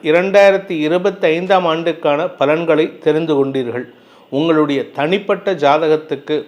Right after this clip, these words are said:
பலன்கள் அறிய வேண்டும் எனும் விருப்பம் உள்ளவர்கள், கீழே கொடுக்கப்பட்டுள்ள டைரக்ட் நம்பர்ல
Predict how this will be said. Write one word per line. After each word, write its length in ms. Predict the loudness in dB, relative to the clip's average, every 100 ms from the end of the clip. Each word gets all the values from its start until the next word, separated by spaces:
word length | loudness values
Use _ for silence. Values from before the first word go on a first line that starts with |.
| -4
பலன்கள் 560 | -2 -2 -2 -2 -2
அறிய 340 | -6 -2 0 2
வேண்டும் 400 | 2 0 -4 -6 -8
எனும் 240 | -6 -4
விருப்பம் 380 | -2 -2 -4 -4
உள்ளவர்கள், 540 | 0 0 0 -2 -8 -10 -20 _ _
கீழே 400 | 2 4 6 4
கொடுக்கப்பட்டுள்ள 1000 | 2 -2 0 -2 -2 -6 -6 -4 -4 -6 -12 -10 2
டைரக்ட் 460 | 4 4 2 -2
நம்பர்ல 560 | -6 -2 -2 0 -2